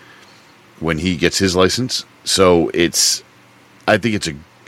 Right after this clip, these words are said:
I think it's a good idea. It's a good little source of, you know, little extra money. You know, everybody gets what they want. We get deliveries. Uh, my wife's used it to, to move the, <laughs> an air conditioner one time. You know, she, she called the Uber driver. She's like, "Do you mind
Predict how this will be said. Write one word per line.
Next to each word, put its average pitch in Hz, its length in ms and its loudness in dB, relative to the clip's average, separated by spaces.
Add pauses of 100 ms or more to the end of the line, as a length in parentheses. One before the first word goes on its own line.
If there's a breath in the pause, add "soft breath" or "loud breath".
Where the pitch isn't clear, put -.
(140)
I 123 80 2
think 131 120 4
it's - 80 0
a - 40 -4
good 104 120 4
idea. 80 340 0
It's - 160 -6
a 104 60 -4
good 123 260 -2
little 143 220 0
source 127 360 -2
of, 120 280 -8 (300)
you 117 80 -4
know, 101 160 0 (200)
little 117 240 0
extra 113 280 -2
money. 117 300 0 (400 loud breath)
You 80 80 -2
know, 80 60 4
everybody 98 180 2
gets 98 180 -2
what 110 80 -2
they 104 120 0
want. 104 200 -2
We 80 100 -2
get 80 140 -2
deliveries. 87 560 0 (400 loud breath)
Uh, 76 180 2
my 90 160 2
wife's 104 340 2
used 92 220 0
it 87 120 -2
to, - 240 -2
to - 180 -4
move 87 400 2
the, 87 100 -2 (140)
<laughs> 120 120 2
an 95 80 0
air 95 160 4
conditioner 107 600 0
one 117 240 2
time. 110 360 -2 (440 loud breath)
You 78 100 0
know, 85 140 4
she, 85 260 -4
she - 180 -6
called 95 240 2
the 85 80 0
Uber 104 220 2
driver. 95 280 2
She's - 120 -6
like, 87 160 -2
"Do 80 60 -6
you 80 80 0
mind 85 380 -2